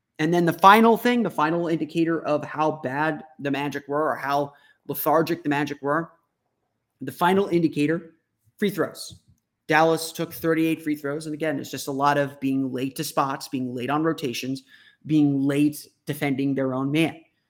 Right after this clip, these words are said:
Again, Dallas had all the same excuses, had all the,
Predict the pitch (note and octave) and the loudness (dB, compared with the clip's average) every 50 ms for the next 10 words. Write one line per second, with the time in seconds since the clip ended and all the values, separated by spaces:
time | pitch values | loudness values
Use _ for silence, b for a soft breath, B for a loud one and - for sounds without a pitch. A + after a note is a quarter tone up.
0 | _ _ _ _ _ _ _ C#3 C#3 - E3 C3+ A#2 - - - D3+ D#3 F3 F3+ | _ _ _ _ _ _ _ -6 -2 0 0 0 0 -2 -2 -2 0 2 4 4
1 | F3+ F3 - F#3 E3+ E3 D#3+ D#3+ D#3 D3+ D3 - E3 D#3 D3+ D3+ D3 - - - | 2 2 2 2 4 4 4 4 4 2 0 0 0 2 2 0 0 -2 -4 -4
2 | C#3 C3+ C3+ - C#3+ C3 C#3 C3 G#2+ B2 C#3+ C#3+ C3 C#3 | -4 -2 -2 -4 -6 -6 -6 -6 -4 -2 -4 -4 -4 -6